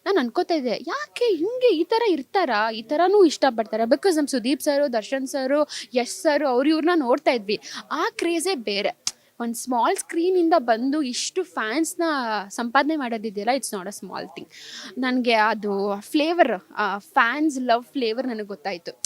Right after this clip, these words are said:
Because ಅವ್ರಿಗೆ ಅಷ್ಟಿದೆ ಫ್ಯಾನ್ಸ್, ಆಯ್ತಾ? ನನ್ಗೆ ಬ-, ಸಾವಿರಾರ ಮೆಸೇಜಸ್ ಬಂತು. ಎಷ್ಟು ಸಾವಿರ ಮೆಸೇಜಸ್ ಬಂತು ನಂಗೆ ಹೇಳೋಕ್ಕಾಗಲ್ಲ. ತೋರಿಸ್ಬೋದೇನೋ, ಅದು ತೋರಿಸ್ತಾ ಇದ್ರೆ ಹೋಗ್ತಾನೆ ಇರುತ್ತೆ ಸ್ಕ್ರಾಲು.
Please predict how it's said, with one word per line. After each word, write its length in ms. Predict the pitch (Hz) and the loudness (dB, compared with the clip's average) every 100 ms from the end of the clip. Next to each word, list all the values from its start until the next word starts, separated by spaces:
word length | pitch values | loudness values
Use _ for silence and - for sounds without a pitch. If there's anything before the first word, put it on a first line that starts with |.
| 240 | -8
Because 240 | 254 330 | -4 2
ಅವ್ರಿಗೆ 160 | 262 226 | 2 0
ಅಷ್ಟಿದೆ 720 | 208 - 339 208 170 _ _ _ _ | -2 -2 0 0 -4 _ _ _ _
ಫ್ಯಾನ್ಸ್, 360 | - 196 233 190 | -2 -2 -2 -4
ಆಯ್ತಾ? 400 | 160 - 247 349 - - | -6 2 2 2 -2 -6
ನನ್ಗೆ 260 | 247 247 196 | -2 0 -2
ಬ-, 120 | 208 | -6
ಸಾವಿರಾರ 840 | - - - - 302 330 339 302 302 | -6 -8 -10 -8 -2 0 4 6 6
ಮೆಸೇಜಸ್ 520 | 294 254 233 214 226 | 4 0 -2 -2 -4
ಬಂತು. 320 | 196 190 - - - | -4 -6 -8 -14 -4
ಎಷ್ಟು 420 | - - - 403 | 0 0 2 0
ಸಾವಿರ 340 | - 302 269 294 | 6 6 6 4
ಮೆಸೇಜಸ್ 420 | 269 262 247 233 | 2 0 -2 -2
ಬಂತು 220 | 240 247 | -4 -2
ನಂಗೆ 240 | 302 262 214 | -2 -4 -6
ಹೇಳೋಕ್ಕಾಗಲ್ಲ. 520 | 202 214 214 196 240 | -6 -6 -8 -4 -4
ತೋರಿಸ್ಬೋದೇನೋ, 800 | 277 262 339 302 339 294 285 320 | 0 2 0 -2 -2 0 0 2
ಅದು 160 | 349 | 2
ತೋರಿಸ್ತಾ 320 | 277 262 - | 2 2 4
ಇದ್ರೆ 160 | 311 311 254 - - - | 2 4 0 -2 -12 6
ಹೋಗ್ತಾನೆ 400 | 269 277 339 302 | 6 8 4 4
ಇರುತ್ತೆ 200 | 247 285 | 2 -2
ಸ್ಕ್ರಾಲು. 640 | - 254 202 226 226 330 | -2 0 2 2 2 0